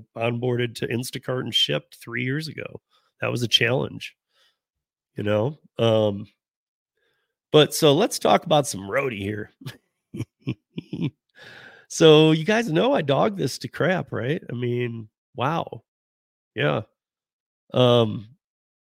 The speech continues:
so I don't know if you guys are seeing this real good, 'cause I'm not, but it's, I think it says thirteen or twelve miles at least. So this is a C V S pharmacy thing.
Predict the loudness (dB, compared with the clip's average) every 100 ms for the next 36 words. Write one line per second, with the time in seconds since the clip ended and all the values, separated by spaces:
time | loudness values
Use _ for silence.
0 | _ -2 2 4 4 2 2 2 0 -2
1 | 0 0 0 0 -2 0 0 -2 -4 -4
2 | -2 -2 -4 -6 -4 -4 -4 -4 -4 -4
3 | -4 -8 -14 -12 -10 -8 -8 -10 -10 -10
4 | -12 -10 -6 -6 -6 -10 -8 -6 -6 -6
5 | -8 -12 -16 _ _ _ _ _ -20 -18
6 | -4 -2 -2 -2 -2 -2 -4 -6 -6 -4
7 | -4 -8 -16 _ _ _ _ -2 2 2
8 | 2 2 2 4 0 2 2 2 2 2
9 | 2 0 -2 -2 0 0 -2